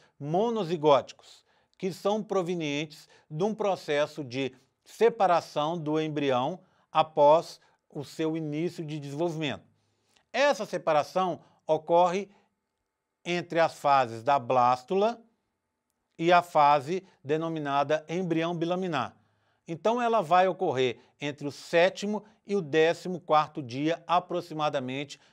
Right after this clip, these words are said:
de desenvolvimento embrionário. Ah, o que que ocorre nessa separação? Por motivos que ainda, ainda, que a gente ainda desconhece,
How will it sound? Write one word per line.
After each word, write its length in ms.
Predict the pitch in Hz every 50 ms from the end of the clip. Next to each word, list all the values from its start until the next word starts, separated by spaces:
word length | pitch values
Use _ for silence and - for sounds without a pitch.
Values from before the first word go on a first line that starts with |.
| _ -
de 120 | 131 139
desenvolvimento 600 | 139 135 135 135 165 160 131 131 131 135 131 151
embrionário. 500 | 151 147 156 185 180 165 143 117 92 - _ _ _ _ _ _ _ _ _ _ _ _ _ -
Ah, 260 | - 160 170 170 170 - _ _ _ _ -
o 80 | 170
que 280 | - - - 254 285 269
que 280 | - 254 240 - _ _ _ _ _ _ _ _ _ _ _ -
ocorre 680 | 190 180 185 - - 196 196 196 202 190 180 196 185 - _ _ -
nessa 340 | 165 165 175 190 190 190 180
separação? 720 | - 180 175 - 170 165 160 151 147 - 131 107 90 - _ _ _ _ _ _ _
Por 140 | - 220 226
motivos 560 | 226 226 220 165 - 214 247 254 214 220 -
que 80 | - 220
ainda, 440 | 202 175 170 170 175 175 160 165 156
ainda, 420 | 151 151 156 156 151 147 139 - - _ _ _
que 80 | - 160
a 120 | 147 139
gente 260 | 120 151 165 147 165
ainda 260 | 151 151 160 156 151 127
desconhece, 920 | 127 127 156 220 208 - - 147 135 139 160 190 196 190 - - 113 -